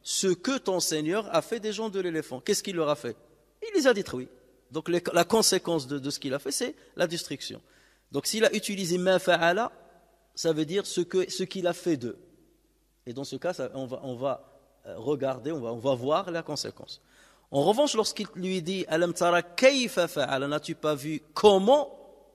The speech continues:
ton Seigneur a agi ? Ça veut dire que l'outil qui a été out-, utilisé pour détruire ces gens-là, tu dois méditer dessus. Et cet outil, c'est un outil miraculeux, qui est le fait d'avoir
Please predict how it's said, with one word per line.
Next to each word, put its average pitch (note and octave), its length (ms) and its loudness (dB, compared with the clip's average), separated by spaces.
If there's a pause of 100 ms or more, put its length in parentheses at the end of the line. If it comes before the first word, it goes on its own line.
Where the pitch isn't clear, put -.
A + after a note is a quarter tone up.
ton D3 140 -4
Seigneur C#3+ 580 -2
a B2 220 -4
agi ? F3+ 320 0 (1080)
Ça D#3+ 160 -2
veut D#3 120 2
dire F#3 200 0
que D#3+ 300 0 (280)
l'outil G3+ 720 2
qui D3+ 220 0
a D3 100 0
été D#3 340 -2
out-, - 300 -2
utilisé F#3+ 680 -2 (120)
pour C#3+ 200 -2
détruire E3 440 4
ces D3 180 -2
gens-là, D#3+ 360 -2 (260)
tu E3 140 -2
dois F3 180 4
méditer D#3 400 2
dessus. B2 340 -8 (240)
Et - 80 -6
cet - 220 0
outil, A#3+ 240 -6
c'est - 160 -6
un G3+ 140 -4
outil G3+ 220 -8
miraculeux, F3+ 580 -2 (400)
qui D3 160 -2
est C#3+ 40 0
le C#3 120 -4
fait - 360 -8 (460)
d'avoir C#3 720 0